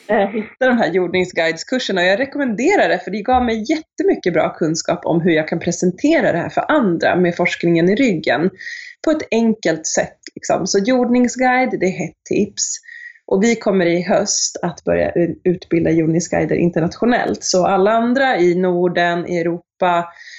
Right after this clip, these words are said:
ja, framförallt är det ju västvärlden tyvärr man vänder sig till för att de, eh, är de som har pengar och kapacitet att kunna utbilda sig. Men så alla som talar det engelska språket kommer vi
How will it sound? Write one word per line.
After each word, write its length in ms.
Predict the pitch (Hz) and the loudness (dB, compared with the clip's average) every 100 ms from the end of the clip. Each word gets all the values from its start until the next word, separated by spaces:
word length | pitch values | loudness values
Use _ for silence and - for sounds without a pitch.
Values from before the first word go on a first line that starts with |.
| - - - - - | -18 -18 -20 -14 -2
ja, 160 | 185 - - - | -2 -2 -10 -6
framförallt 420 | 202 190 202 190 | -4 0 -2 0
är 120 | 185 196 | 0 0
det 60 | |
ju 80 | 180 | 0
västvärlden 760 | 170 - - 196 185 156 151 156 | -2 -8 -2 0 0 -2 -6 -6
tyvärr 320 | 165 160 175 | -4 -2 -2
man 160 | 170 170 | -2 0
vänder 240 | 175 160 | 2 2
sig 140 | - | 0
till 180 | - 160 | 0 -2
för 120 | - | 0
att 160 | 165 - | -2 0
de, 240 | 160 165 175 175 - | 0 0 -2 -6 -4
eh, 260 | 175 160 160 - 170 | -2 0 -2 -2 -2
är 60 | 170 | 0
de 160 | 170 | 0
som 180 | 160 165 | 0 -2
har 80 | 160 | -2
pengar 440 | 185 180 165 156 | 0 2 2 2
och 240 | 160 147 - - | 0 0 -4 -4
kapacitet 640 | 190 175 - 185 156 160 | -2 -2 -2 2 2 0
att 80 | - | -4
kunna 220 | - 165 | -4 0
utbilda 460 | 170 175 196 180 175 | 0 0 0 2 0
sig. 260 | - - 175 | -2 -2 2
Men 200 | 170 175 | 2 2
så 420 | 175 170 170 - - - - | 2 2 0 -4 -18 -20 -6
alla 240 | - 214 226 | 0 2 2
som 280 | 202 180 180 | 0 -2 -4
talar 320 | - 185 175 185 | -4 0 2 0
det 80 | |
engelska 360 | 123 165 175 175 | -2 -4 -4 -6
språket 560 | - 233 185 180 - - | -2 2 2 0 -8 -6
kommer 240 | 147 160 | -4 -2
vi 240 | - - | -2 -2